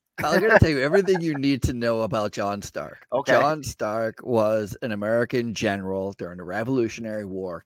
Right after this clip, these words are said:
Speaker 2: Key, really key, a really brave guy. He, he really lived by that mantra, "Live free or die." And his wife, Molly Stark, gets all the credit.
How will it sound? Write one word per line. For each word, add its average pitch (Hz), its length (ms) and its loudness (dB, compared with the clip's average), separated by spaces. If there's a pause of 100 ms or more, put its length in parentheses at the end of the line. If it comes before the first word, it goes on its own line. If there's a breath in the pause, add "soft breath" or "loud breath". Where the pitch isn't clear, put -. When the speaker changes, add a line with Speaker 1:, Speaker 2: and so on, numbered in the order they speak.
Speaker 2:
Key, 202 680 -2 (120)
really 175 500 2
key, 101 440 -2
a 117 180 -2 (540 loud breath)
really 196 260 10
brave 123 600 4
guy. 110 440 2
He, 113 160 -8
he 135 200 -2
really 170 320 2
lived 131 240 -2
by 120 140 -2
that 117 180 -4
mantra, 131 340 -2
"Live 117 220 -2
free 131 240 -2
or 123 80 -4
die." 123 380 -4 (440 soft breath)
And 165 180 0
his 151 240 8
wife, 202 600 0 (360)
Molly 139 540 2
Stark, - 480 -8 (240)
gets 143 220 -6
all 139 240 0
the 113 80 -4
credit. 104 340 -6